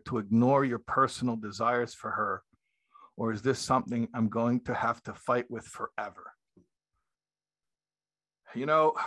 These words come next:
when I was a bacher, Mendel Morozov, Olav Shalom, was Fabrang with us, and he said something which I didn't understand. I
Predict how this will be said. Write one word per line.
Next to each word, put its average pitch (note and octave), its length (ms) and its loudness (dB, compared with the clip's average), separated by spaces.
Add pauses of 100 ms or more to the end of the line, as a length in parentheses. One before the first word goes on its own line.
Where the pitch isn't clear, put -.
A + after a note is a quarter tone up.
when C3+ 180 -6
I C#3+ 140 4
was E3 200 4
a B2+ 60 4
bacher, G#2 600 -2 (1800)
Mendel C3+ 360 -6
Morozov, A#2 420 -4
Olav G#2 320 -6
Shalom, G2+ 320 -8
was G2 140 -16
Fabrang G#2 480 -12
with G2 120 -16
us, - 400 -14 (160)
and A2 120 -10
he G#2 80 -10
said C3+ 360 -4
something A2 460 -10
which A2+ 200 -16
I A2 140 -16 (120)
didn't B2 360 -6
understand. F#2 800 -12 (1300)
I G#2+ 100 -10